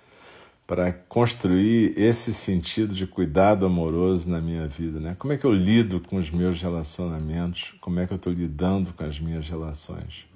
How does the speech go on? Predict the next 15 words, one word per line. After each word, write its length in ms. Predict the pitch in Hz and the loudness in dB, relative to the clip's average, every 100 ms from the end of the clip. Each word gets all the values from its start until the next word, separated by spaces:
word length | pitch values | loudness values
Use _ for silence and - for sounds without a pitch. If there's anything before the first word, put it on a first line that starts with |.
| - _ _ _ _ - - | -20 _ _ _ _ -20 -8
E 60 | - | -2
a 60 | - | 4
partir 260 | 127 - | 4 4
daí 260 | 127 117 127 | 8 8 8
a 60 | |
gente 260 | 131 147 - | 4 2 0
pode 280 | 143 139 - | 2 2 2
fazer 300 | 139 127 139 | 0 2 0
votos, 460 | 117 117 113 - | 4 4 4 -2
né? 240 | 85 90 92 | -6 -6 -6
Votos 520 | 76 90 101 - 104 92 | 0 2 2 0 -8 -8
de 240 | 92 92 | -6 -8
ter 180 | - 98 | -4 -2
uma 120 | 95 | -2
postura 840 | - 82 - - 95 95 92 78 | -4 -6 -6 -6 -2 0 0 -2